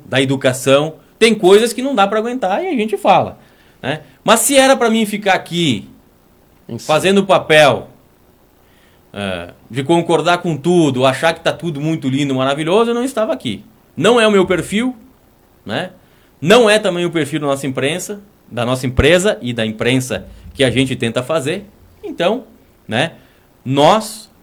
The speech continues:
Speaker 1: vamos, sempre que tiver algum problema, tentar sempre ouvir as duas partes.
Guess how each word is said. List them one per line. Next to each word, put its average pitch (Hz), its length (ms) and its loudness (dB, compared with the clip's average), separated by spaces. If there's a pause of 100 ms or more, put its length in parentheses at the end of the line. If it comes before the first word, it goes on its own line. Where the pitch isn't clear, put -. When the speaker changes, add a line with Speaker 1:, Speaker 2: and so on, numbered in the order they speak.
Speaker 1:
vamos, 143 380 -2
sempre 226 400 2
que 214 100 -8
tiver 151 500 -2
algum 120 320 -6
problema, 147 720 -2
tentar 151 380 2
sempre 214 280 -2
ouvir 190 140 4
as 180 80 -2
duas 196 160 -2
partes. 113 340 -4